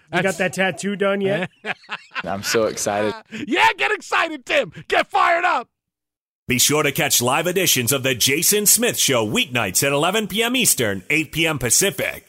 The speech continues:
Speaker 2: This story tonight, Ramona Shelburne of E S P N having this story. The Knicks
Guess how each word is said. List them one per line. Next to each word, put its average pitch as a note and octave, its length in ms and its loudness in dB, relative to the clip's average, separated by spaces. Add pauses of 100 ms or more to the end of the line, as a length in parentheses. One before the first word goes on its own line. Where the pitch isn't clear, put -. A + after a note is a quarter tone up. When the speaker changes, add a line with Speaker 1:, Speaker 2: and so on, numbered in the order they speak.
(600)
Speaker 2:
This G#3+ 220 -4
story A3+ 300 -2
tonight, G#3 160 -2
Ramona F3+ 340 -2
Shelburne E3+ 480 -4
of C3+ 100 -8
E D3+ 120 -6
S D#3+ 120 -6
P D3+ 200 -8
N C#3 160 -8
having C#3+ 340 -8
this C3+ 160 -10
story. G2+ 380 -14 (600)
The F#3+ 320 -6
Knicks A3+ 800 -6